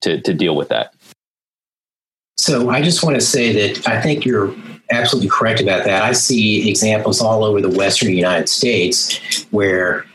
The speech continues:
Speaker 2: there are institutions coming together and stakeholders coming together to, to try to change the way they manage water and are,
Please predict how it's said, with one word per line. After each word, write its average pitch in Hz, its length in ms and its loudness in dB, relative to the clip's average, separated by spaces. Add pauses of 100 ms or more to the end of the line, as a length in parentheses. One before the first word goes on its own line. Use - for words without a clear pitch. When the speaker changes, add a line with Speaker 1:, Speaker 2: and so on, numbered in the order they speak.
(880)
Speaker 2:
there 98 420 0
are 95 180 -2
institutions 120 720 0
coming 110 200 0
together 95 560 0 (300)
and 104 100 0
stakeholders 107 600 0
coming 95 220 0
together 92 480 0
to, - 240 -2
to - 240 -2
try 101 420 0
to 92 440 0 (440)
change 113 420 0
the 101 80 0
way 95 540 0 (140)
they 95 160 0
manage 92 460 0
water 87 480 0 (320)
and 90 440 0
are, 101 260 -2